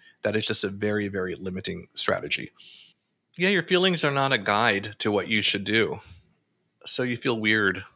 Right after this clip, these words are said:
so you feel awkward. I don't, I don't care. I don't give a shit at this point. And I, I say that as somebody, I'm the most feelingist feeler guy ever. Like, I have tons of feelings all the time. And I've just learned that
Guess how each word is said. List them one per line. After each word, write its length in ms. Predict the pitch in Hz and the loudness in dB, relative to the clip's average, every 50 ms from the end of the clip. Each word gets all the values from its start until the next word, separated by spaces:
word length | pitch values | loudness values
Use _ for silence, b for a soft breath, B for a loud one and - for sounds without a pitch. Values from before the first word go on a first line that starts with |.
| _ | _
so 200 | - - - - | -10 -4 -2 -2
you 40 | 110 | 0
feel 200 | 104 117 107 101 - | 2 2 2 2 2
awkward. 520 | 101 104 104 - - 98 95 95 90 - - _ _ _ _ _ _ _ _ _ _ _ _ - - - | -2 -4 -4 -4 -6 -4 -4 -4 -6 -8 -14 _ _ _ _ _ _ _ _ _ _ _ _ -20 -12 -8
I 40 | |
don't, 220 | 110 143 175 156 - | -8 -8 -6 -6 -6
I 40 | 135 | -6
don't 140 | 165 160 | -6 -6
care. 320 | - - 90 92 110 117 - - | -6 -6 -4 -2 -4 -4 -4 -6
I 40 | |
don't 140 | 127 131 123 | -8 -6 -6
give 80 | - 92 | -6 -4
a 40 | 90 | 0
shit 280 | - - - 95 101 - | 0 0 0 0 -2 -4
at 80 | - 101 | -4 -4
this 120 | 98 - | -4 -2
point. 300 | - 104 98 98 - - B B B B B | -2 0 0 0 -2 -4 B B B B B
And 120 | B 131 139 | B 4 6
I, 100 | 139 131 - | 4 6 6
I 80 | 139 | 4
say 280 | 135 - - 156 170 175 | 4 6 6 6 6 6
that 380 | 160 135 123 113 - - - _ - | 6 6 6 6 4 2 -2 _ 2
as 440 | 113 110 107 104 - - - - - - b b b b b | 2 2 2 2 2 2 2 0 -2 -8 b b b b b
somebody, 720 | - - - 127 123 123 123 120 117 110 107 101 - _ _ _ _ _ _ _ - | 0 0 2 2 2 0 2 2 2 2 2 0 -4 _ _ _ _ _ _ _ 2
I'm 160 | 214 262 285 | 2 2 2
the 60 | 294 | 4
most 320 | 254 220 190 - - - - | 4 4 4 4 4 2 4
feelingist 680 | 190 185 180 190 180 170 156 147 139 - - - - | 6 6 6 8 6 8 8 8 6 6 4 2 2
feeler 360 | - 151 147 143 139 127 123 | 4 4 4 6 6 4 4
guy 260 | 123 131 123 123 120 | 4 4 6 6 6
ever. 440 | 113 - 127 156 156 - - - - - - | 4 4 2 2 2 0 -8 -10 -12 -2 2
Like, 180 | 110 113 - | 2 2 4
I 80 | 123 165 | 4 2
have 160 | 185 185 - | 2 0 -2
tons 300 | - - 123 156 165 - | -4 0 0 2 2 0
of 60 | 107 | -2
feelings 440 | - - 98 - 90 87 95 101 - | -4 -6 -6 -6 -6 -6 -4 -4 -4
all 160 | - 110 107 104 | -2 -2 -4 -4
the 80 | - | -2
time. 360 | - 143 147 123 - - 113 - B B B B B B B B B - | 0 2 2 2 0 -2 -8 -12 B B B B B B B B B 0
And 120 | 127 131 | 2 2
I've 120 | 135 139 135 | 2 2 2
just 220 | 156 143 - - | 2 2 2 2
learned 320 | 127 135 139 147 143 135 | 2 2 2 2 2 2
that 380 | 135 123 117 110 104 - - _ | 6 6 6 6 6 2 -4 _